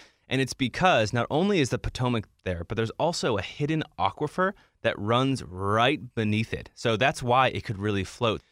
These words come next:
And so they had to do all these crazy things. And they brought in these engineers who had worked previously on nuclear containment plants because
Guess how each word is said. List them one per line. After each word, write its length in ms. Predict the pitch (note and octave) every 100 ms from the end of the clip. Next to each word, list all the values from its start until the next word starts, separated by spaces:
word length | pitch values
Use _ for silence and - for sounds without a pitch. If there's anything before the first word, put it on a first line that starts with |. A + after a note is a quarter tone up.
| _
And 140 | A2+ B2
so 100 | D#3
they 120 | D3+
had 120 | F#3
to 60 | E3
do 100 | D#3
all 120 | E3
these 160 | D#3+ -
crazy 320 | D#3+ C3+ A#2+
things. 360 | E3 C#3 G2 -
And 140 | B2+
they 40 | B2
brought 200 | B2 D3
in 80 | D#3+
these 240 | C#3 C3
engineers 520 | C3+ C3+ B2 B2 C3 A#2+
who 80 |
had 100 | A2
worked 240 | G#2 A2+ -
previously 500 | - E3+ D3 A2 G2+
on 260 | F#2+ F#2+ F#2
nuclear 640 | A#2 C3 A#2 G#2 G2 F#2+ - _ _
containment 500 | A#2+ F#2+ C#3+ F3 F#2+
plants 320 | - E2 D2+
because 640 | - G#2 A#2+ G#2 G2 -